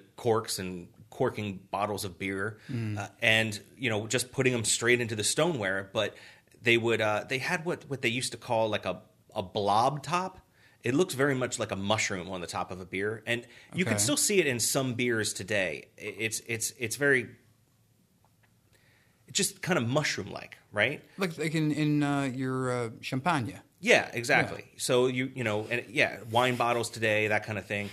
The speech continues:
Speaker 2: Sorry, I meant champagne.
Speaker 1: So after you put the cork on, they would use the, the,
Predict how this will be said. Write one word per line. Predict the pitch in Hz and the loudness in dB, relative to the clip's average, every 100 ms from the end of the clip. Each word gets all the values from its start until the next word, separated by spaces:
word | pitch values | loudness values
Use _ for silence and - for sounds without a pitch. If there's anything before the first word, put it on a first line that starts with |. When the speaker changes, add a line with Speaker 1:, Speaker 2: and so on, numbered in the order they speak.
| - | -12
Speaker 2:
Sorry, | - - 175 165 147 135 127 | -6 4 8 8 8 6 2
I | 143 | 2
meant | 151 147 147 | 2 2 -2
champagne. | - 131 180 185 151 135 123 113 127 - _ _ _ - - _ _ _ _ _ - - - - _ | -2 4 8 8 6 2 0 -4 -10 -16 _ _ _ -20 -20 _ _ _ _ _ -20 -20 -20 -20 _
Speaker 1:
So | - 135 120 117 | 0 4 4 4
after | 139 147 156 | 4 2 2
you | |
put | - 139 | 2 0
the | |
cork | - 196 202 202 | 2 4 4 4
on, | 104 104 | 0 0
they | 113 | 2
would | 117 113 | 2 0
use | 117 117 104 | 0 -2 -2
the, | 110 110 | -2 -2
the, | 107 107 | -2 -2